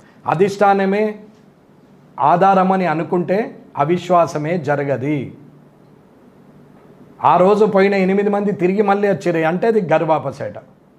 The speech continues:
ఈనాడు ప-, ఇటుకెళ్ళి అటు పోయినటువంటి వ్యక్తులు వస్తే అభివృద్ధి చూసి వచ్చిర్రట. ఆ పెద్ద మనిషి చెప్తాడు స్టేట్మెంట్. ఏం అభివృద్ధి? ఎక్కడ అభివృద్ధి?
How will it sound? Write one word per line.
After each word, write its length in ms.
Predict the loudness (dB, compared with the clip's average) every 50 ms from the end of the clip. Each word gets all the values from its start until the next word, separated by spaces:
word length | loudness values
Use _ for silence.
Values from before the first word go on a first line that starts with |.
| _ _ _ _ _ _ _ _ -20 _ _ _ _ _ _ _ _ _ _ _ _ _ _ _ _ _ _ _ _ -20 -20 -20 _ -20 -20 -20 _ _ _ _ -20 -20 -20 -20 _ -20 _ _ -20 -20 -20 _ -20 -20 -8
ఈనాడు 480 | -2 -2 0 2 4 4 4 6 6 6 6 4 2 0 -2 -6 -10 -18 -20 -20 -10 -2
ప-, 220 | 0 2 2 2 2 0 0
ఇటుకెళ్ళి 380 | -2 -2 0 0 2 4 4
అటు 220 | 4 4 2 0 0
పోయినటువంటి 560 | 0 0 0 0 0 0 0 -2 -2 -2 0
వ్యక్తులు 380 | 0 0 -2 -2 -4 -2 -2 -2
వస్తే 240 | -2 -2 -4 -4 -4 -4 -8 -16 -20 -20 _ _ _ _ _ 0
అభివృద్ధి 420 | 0 2 2 0 0 0 0 -2
చూసి 300 | -2 -2 -2 -2 0 -2
వచ్చిర్రట. 440 | -2 -2 -4 -6 -4 -4 -4 -2 -2
ఆ 100 | -4 -2 -4
పెద్ద 120 | -4 -4
మనిషి 340 | -4 -4 -4 -6 -6 -6 -8
చెప్తాడు 280 | -8 -8 -8 -10 -12 -12
స్టేట్మెంట్. 560 | -12 -10 -8 -8 -8 -8 -12 -14 -14 -14 -18 -20 -20 -20 -20 -20 _ _ -20 -20 _ _ -20 -20 -20 _ -20 -20 -20 -20 -20 -20 -20 -20 -20 -20 -20 -20 -20 -20 -20 -10 -2 0
ఏం 140 | 2 4 4
అభివృద్ధి? 480 | 2 2 2 2 0 0 0 0 0 0 0 -4 -8 -14 -20 -20 -20 -20 -20 -20 -20 -20 -20 _ _ -4
ఎక్కడ 240 | -4 -2 0 2 2 2
అభివృద్ధి? 460 | 2 2 0 -2 -2 -2 -2 -4